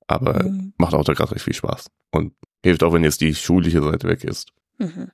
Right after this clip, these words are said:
Speaker 1: Aber wie startet man wieder zurück ins, äh, ins freie Leben des Studenten? Weil wir,
Speaker 2: <laughs>
Speaker 1: wir haben ja schon viel Freiheiten am Ende des Tages, deshalb.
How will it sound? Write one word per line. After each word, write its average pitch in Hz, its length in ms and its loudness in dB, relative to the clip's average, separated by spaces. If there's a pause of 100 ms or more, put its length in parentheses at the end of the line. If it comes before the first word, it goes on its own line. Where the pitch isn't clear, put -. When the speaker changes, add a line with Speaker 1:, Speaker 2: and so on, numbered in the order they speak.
Speaker 1:
Aber 87 260 2
wie 104 340 0
startet 98 300 0
man 92 160 2
wieder 85 140 2
zurück 87 340 -2
ins, - 260 -6
äh, 85 180 0 (360)
ins - 160 -8
freie 78 380 0
Leben 78 400 -6
des - 180 -8
Studenten? 82 640 -4 (640)
Weil 87 160 4
wir, 196 160 4
Speaker 2:
<laughs> 202 220 -2
Speaker 1:
wir 95 140 2
haben 107 140 4
ja 107 120 6
schon 104 200 4
viel 90 140 4
Freiheiten 80 500 0
am 78 120 2
Ende 76 160 -2
des 76 160 -4
Tages, 80 320 -2
deshalb. 80 360 -2